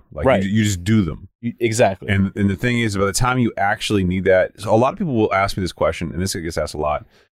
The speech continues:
Speaker 1: is, "Hey, Chris, I wanna buy, like, a small business.
Speaker 2: Mm-hmm.
Speaker 1: How do I get a small business loan?" And I'm like, "Okay, what's your business plan? What, what do you wanna buy?" "Oh, no, no, no, I just wanna buy a small business." I get asked this question probably, like, twice a month.
Speaker 2: What, there's a, there is a business that they pers-, personally want to buy?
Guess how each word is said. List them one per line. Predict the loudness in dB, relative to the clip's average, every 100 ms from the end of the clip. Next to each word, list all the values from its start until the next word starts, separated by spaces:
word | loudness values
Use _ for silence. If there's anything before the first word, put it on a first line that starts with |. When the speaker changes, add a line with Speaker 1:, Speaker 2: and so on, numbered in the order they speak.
| _ _ -2
Speaker 1:
is, | 2
"Hey, | 2
Chris, | 2 -2
I | 0
wanna | -2
buy, | 0 0
like, | 0
a |
small | -2 0 0
business. | 0 -4 -8 -12 -16 _ _ -12
Speaker 2:
Mm-hmm. | -6 -6 -6 _ 0
Speaker 1:
How | 2
do | 2
I |
get | 0
a |
small | -2 -2
business | -4 -6
loan?" | -6 -4
And | -2
I'm |
like, | 2 2
"Okay, | 2 2
what's | 2 0
your | -2
business | -4 -6
plan? | -6 -2
What, | 0 0
what | -2
do |
you | -2
wanna | -2
buy?" | 2
"Oh, | 2
no, | 2 0
no, |
no, | 0
I | 0
just | 0 -2
wanna | 0
buy | 2
a | 0
small | -2
business." | -4 -4 -4
I | -2
get | 0
asked | 0 -2
this | -4
question | -2 -2 -2
probably, | 0 0 0
like, | 0 -2 -8 _ _ _ _ 0
twice | 0 0
a |
month. | -6 -6
Speaker 2:
What, | -4 0
there's | 0 2
a, | 0 -2
there | 0 0 0 0
is | 0 0
a | -4
business | -2 0 0 0 -2
that | -2
they | -2 -2
pers-, | -2 -4 -6
personally | -2 -2 0 0
want | 0 -2 -6
to |
buy? | -4 -4